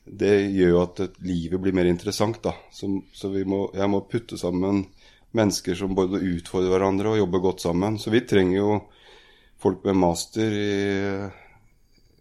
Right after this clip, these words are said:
fag, og så trenger vi folk med praktisk erfaring, og når vi får litt av hvert.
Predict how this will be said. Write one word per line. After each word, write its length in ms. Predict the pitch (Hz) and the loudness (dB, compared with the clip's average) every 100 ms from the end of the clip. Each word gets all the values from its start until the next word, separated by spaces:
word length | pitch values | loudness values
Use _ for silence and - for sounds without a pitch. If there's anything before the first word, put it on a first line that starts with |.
| _ _ | _ _
fag, 280 | 123 139 147 | 2 2 2
og 100 | 139 | -4
så 100 | 135 139 | -4 -4
trenger 220 | 127 131 | -2 -2
vi 60 | - | -4
folk 220 | 117 - | -6 -4
med 180 | 135 123 | -6 -4
praktisk 480 | - 90 - 98 - | -2 -2 -2 -8 -6
erfaring, 380 | 92 98 98 104 | -4 -2 0 0
og 80 | 104 | 0
når 140 | 107 107 | -2 -2
vi 60 | |
får 160 | - 107 | -2 -2
litt 220 | 104 - 113 | -4 -4 -2
av 80 | 135 | -2
hvert. 300 | - - | -4 -16